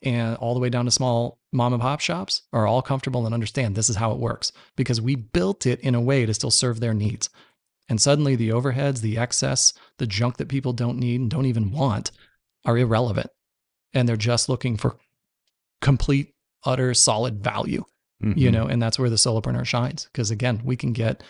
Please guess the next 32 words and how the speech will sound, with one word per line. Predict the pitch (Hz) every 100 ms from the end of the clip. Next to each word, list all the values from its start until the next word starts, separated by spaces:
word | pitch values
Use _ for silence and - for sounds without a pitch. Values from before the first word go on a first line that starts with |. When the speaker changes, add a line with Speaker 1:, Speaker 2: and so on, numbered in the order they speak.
| -
Speaker 1:
the | 120
same | - 127 123
work | 110 -
done | 120 123
for | 117
half | 98 113 -
the | 120
budget | 110 107 87 - _ _ 131
and | 117
not | 110 110
sacrifice | - 113 - 113 -
quality. | 120 101 - 139 - _ _ _ _
That's | - 123 -
music | 135 127 131
to | - 123
a |
lot | 101 98 104 110 113 117 113 117 -
of | 117 -
C | 123
M | 113
Os | 113 110
ears | 123 - - - _ _ _ _ 202
and | 131 113
every | 107 107
other | 107 104
person, | - 123 - 117
like, | 131 123
small | - 110 107
business | 110 110 -
onward. | 127 117 127 123 -
So, | - 123 113 - - - _ -
um, | 131 117 107 104